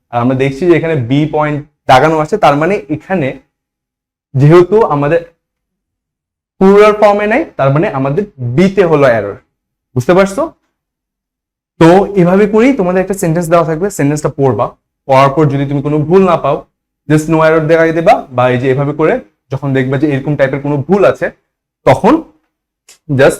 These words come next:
ওই অ্যান্সারটা দাগাই দিবা। You don't have to correct it, তোমার just জানলেই হবে যে এটা কেন ভুল। তো নেক্সট এটা দেখি। ওকে, so নেক্সটে আসছে, "We have no choice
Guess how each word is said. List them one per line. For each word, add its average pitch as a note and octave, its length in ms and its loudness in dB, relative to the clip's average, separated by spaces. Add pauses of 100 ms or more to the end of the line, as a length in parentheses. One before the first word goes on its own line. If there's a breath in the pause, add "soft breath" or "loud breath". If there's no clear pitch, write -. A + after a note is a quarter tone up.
ওই C#3+ 240 0
অ্যান্সারটা C3+ 380 -2
দাগাই B2+ 420 -2
দিবা। G2 180 -8 (300)
You C#3+ 100 2
don't D#3 180 2
have D3+ 160 -2
to D#3 120 0
correct D#3 360 2
it, A2+ 100 -8 (400)
তোমার C#3+ 160 2
just G3 260 0 (220)
জানলেই D3+ 340 4
হবে F3+ 200 2
যে F#3+ 180 2
এটা D#3 120 0
কেন C#3 320 0
ভুল। G#2 160 -6 (840)
তো G3 80 6
নেক্সট F#3 280 2
এটা E3 140 0
দেখি। A#2+ 220 -6 (2250)
ওকে, E3+ 180 2 (460)
so D#3+ 200 4
নেক্সটে D#3 360 0
আসছে, F#3 360 -2 (640)
"We G3 80 4
have A3+ 340 2
no A3+ 140 0
choice B2+ 680 -6